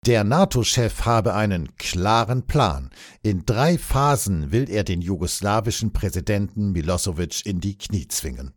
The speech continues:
so der Spiegel. Dieser offenen Forderung nach Regime Change wollte damals die Nürnberger Zeitung auch sprachlich nicht nachstehen.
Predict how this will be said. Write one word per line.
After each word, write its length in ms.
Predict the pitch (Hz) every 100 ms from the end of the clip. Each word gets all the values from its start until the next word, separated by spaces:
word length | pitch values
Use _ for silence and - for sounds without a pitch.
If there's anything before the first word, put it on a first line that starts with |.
| _
so 380 | - 107 90 82 _
der 100 | 110
Spiegel. 440 | - - 73 - - - _ _ _ _ _ _
Dieser 380 | 180 147 135 -
offenen 440 | 185 175 123 98
Forderung 680 | 95 120 143 131 90 135 143
nach 280 | 87 85 78
Regime 500 | 85 80 98 143 147
Change 520 | - 104 98 139 -
wollte 320 | 117 127 135
damals 520 | 117 139 151 139 120 -
die 160 | 117
Nürnberger 580 | 107 127 156 123 113 113
Zeitung 540 | - 160 170 123 123 -
auch 180 | 135
sprachlich 760 | - - - 139 117 85 92 -
nicht 400 | 113 113 - -
nachstehen. 680 | 156 76 - - 80 65